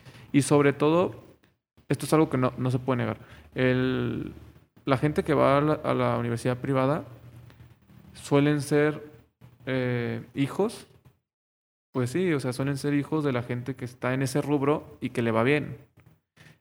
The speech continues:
Entonces, también te facilita un poquito eso, el, el conocer es-, la gente.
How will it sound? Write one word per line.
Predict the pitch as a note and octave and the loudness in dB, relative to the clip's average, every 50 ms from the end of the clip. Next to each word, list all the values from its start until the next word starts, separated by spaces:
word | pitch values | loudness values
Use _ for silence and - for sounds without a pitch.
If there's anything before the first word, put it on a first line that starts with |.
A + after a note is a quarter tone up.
| _ - | _ -14
Entonces, | C#3 B2+ - C3+ C3 B2 B2+ - | -10 -2 0 0 0 -2 -4 -2
también | - C3 B2+ B2+ C3 C3 C3 | -2 0 2 2 2 0 0
te | C3+ D3 | 0 0
facilita | C3+ D3+ C3+ - C3+ B2+ B2+ B2 C3 C#3+ | 0 0 -2 0 0 -2 -2 -2 -4 -6
un | C3+ | -4
poquito | - C#3 - D3 C3 - C#3+ C#3 | -4 -4 -4 -4 -2 0 0 0
eso, | C3+ C3 C3+ D3 D3 D3 | 0 0 0 2 2 2
el, | C#3 B2+ A#2+ A2+ A2+ - - G2+ - _ _ _ _ _ - | 2 2 0 -2 -6 -8 -10 -14 -18 _ _ _ _ _ -4
el | B2+ B2 A#2+ | -4 -4 -2
conocer | - B2+ B2 A#2+ A#2+ - B2+ B2 C3 | -2 -2 0 0 -2 0 0 0 0
es-, | B2+ B2+ | 0 -2
la | B2+ C3 C#3 C3+ | -2 0 0 0
gente. | - C#3+ C#3 C3+ C3+ D3 D3+ D#3 - - - | 0 -2 -2 -2 0 0 0 0 0 -6 -18